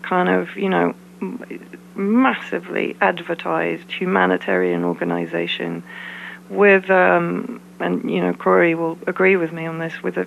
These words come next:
with one of the most impressive <laughs> P R industry complexes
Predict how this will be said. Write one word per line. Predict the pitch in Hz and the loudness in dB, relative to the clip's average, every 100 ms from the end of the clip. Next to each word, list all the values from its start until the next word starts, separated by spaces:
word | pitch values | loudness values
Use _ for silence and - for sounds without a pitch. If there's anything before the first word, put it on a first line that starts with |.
| 180 | -4
with | 185 - - - | -6 -6 -18 -6
one | 196 233 | 4 4
of | 220 | 6
the | 202 | 4
most | 196 196 - | 4 2 -2
impressive | 190 190 - 220 190 - 180 180 - - - | -4 -4 -4 -2 -2 -2 -4 -4 -8 -2 4
<laughs> | 254 254 - - - - - - | 4 2 -8 -8 -8 -8 -10 2
P | 262 269 254 | 6 8 6
R | 208 196 | 6 4
industry | - 214 214 214 - 180 180 | 6 6 4 0 2 4 4
complexes | - 185 185 185 - - 170 | 2 2 2 0 -2 -4 -4